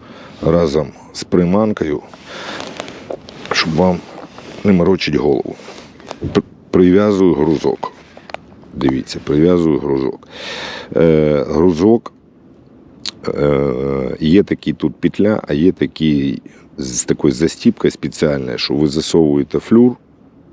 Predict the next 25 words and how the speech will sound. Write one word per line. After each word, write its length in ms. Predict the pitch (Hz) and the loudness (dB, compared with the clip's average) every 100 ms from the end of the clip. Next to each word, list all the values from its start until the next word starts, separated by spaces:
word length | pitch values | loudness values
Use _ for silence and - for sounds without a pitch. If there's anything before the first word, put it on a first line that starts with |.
| - - - | -20 -20 -12
да? 280 | 69 82 95 - - - - - - - - - - - - - - | -2 -2 -2 -8 -20 -20 -20 -20 -20 -20 -20 -20 -20 -20 -20 -20 -2
І 80 | - | 6
його 220 | 131 95 | 6 8
зажали, 540 | 92 95 98 117 101 67 | 4 2 2 2 2 0
і 40 | |
все, 280 | 67 - 76 | -4 -2 0
і 200 | 85 98 | 2 2
кінчик 440 | - 95 80 82 - - | 0 -2 -2 -4 -4 -10
торчить 560 | - 82 - 123 127 - - - - - | -2 -2 2 4 4 2 -16 -20 -20 -6
таким 360 | 82 - 85 71 | -4 0 0 0
чином. 400 | - 85 78 65 - - - - - - - - - - | 0 0 0 -6 -12 -20 -20 -20 -20 -20 -20 -20 -20 -2
Торчить, 580 | 76 69 - 117 117 | -2 0 4 4 4
і 40 | 82 | 4
ви, 180 | 85 90 | 6 6
якщо 280 | 82 - | 4 2
вам 180 | 82 80 | 0 0
треба 420 | 78 78 73 71 - - | 0 0 0 -2 -4 -4
дистанцію 640 | 80 - 78 76 - 78 | -4 -2 -4 -6 0 0
від 120 | 69 | 0
приманки 500 | - 78 80 73 - | 0 0 0 -4 -6
до 140 | 69 76 | -2 0
важка, 420 | 80 - - 95 | 0 0 -2 0
ви 120 | 73 | 0
можете 440 | 69 73 65 - 67 | 0 -4 -4 -4 -4
міняти. 520 | 71 69 65 - | -4 -4 -6 -8